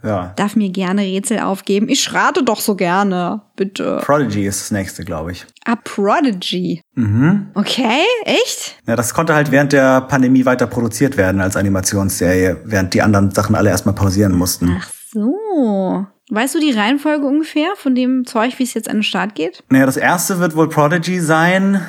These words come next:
Speaker 1: Dann könnte die zweite Staffel Lower Decks auch kommen, weil auch das ist eine Animationsserie, die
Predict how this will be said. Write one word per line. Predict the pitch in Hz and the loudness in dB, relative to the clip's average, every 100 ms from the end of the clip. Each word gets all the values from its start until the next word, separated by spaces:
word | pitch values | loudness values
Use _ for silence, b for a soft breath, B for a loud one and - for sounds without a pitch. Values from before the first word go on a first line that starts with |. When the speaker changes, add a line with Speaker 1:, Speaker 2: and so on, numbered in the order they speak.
| B - - | B -10 -2
Speaker 1:
Dann | 113 147 151 151 | 2 2 0 -2
könnte | - 135 180 202 196 190 185 | 0 2 4 2 2 2 2
die | 180 175 | 0 -2
zweite | 175 160 | 0 0
Staffel | 160 170 165 165 160 | 0 -2 0 0 2
Lower | 156 156 | 4 4
Decks | 147 139 151 - | 4 2 0 -4
auch | 165 165 | -4 -2
kommen, | - 165 180 | 0 0 2
weil | 135 127 | 4 4
auch | 117 | 2
das | - 123 - | -2 -4 -2
ist | |
eine | 139 131 | -2 0
Animationsserie, | 135 135 135 139 143 143 | 0 0 -2 -2 0 2
die | 131 131 135 | 2 2 2